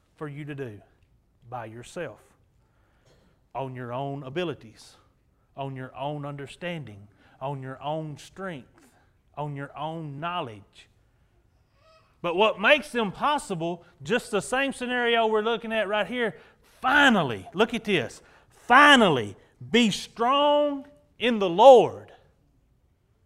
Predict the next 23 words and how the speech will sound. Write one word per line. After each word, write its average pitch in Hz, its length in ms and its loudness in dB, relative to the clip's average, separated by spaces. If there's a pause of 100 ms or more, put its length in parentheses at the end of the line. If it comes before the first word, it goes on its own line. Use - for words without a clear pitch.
(680)
and 214 680 4 (1800)
in 208 180 10
the 175 140 6
strength - 880 0 (480)
of 196 180 6
His 269 440 0
might." 151 640 -4 (3000)
So 214 160 2
now 269 240 4
it 262 100 8
ain't 269 140 2
about 247 340 6
what 214 280 2
you're 233 180 0
able 180 240 2
to 156 120 -4
do 135 340 -4 (560)
or 165 120 -2
what 202 300 4
you're 247 160 2
capable 170 560 0
of 131 140 -6
doing, 131 340 -2